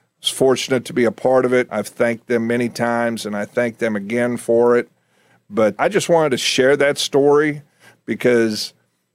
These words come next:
I, I think that people don't really look at it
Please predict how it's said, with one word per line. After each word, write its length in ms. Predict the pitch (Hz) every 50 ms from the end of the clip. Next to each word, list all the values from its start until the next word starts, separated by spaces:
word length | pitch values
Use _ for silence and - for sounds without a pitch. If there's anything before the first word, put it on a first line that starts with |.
| _ _ -
I, 180 | - 113 117 -
I 160 | - 107 110
think 340 | - - - 135 135 123 - _ -
that 280 | 110 113 113 110 98 - _ _ _ _ _ _ _ _ _ _ _ _ _
people 300 | - 170 170 175 165 143
don't 280 | 147 147 147 139 131 - _ _ _ _
really 380 | 131 135 147 151 143 139 131 113
look 400 | 113 117 123 127 135 135 - 131
at 300 | 123 117 117 113 113 110
it 160 | 107 -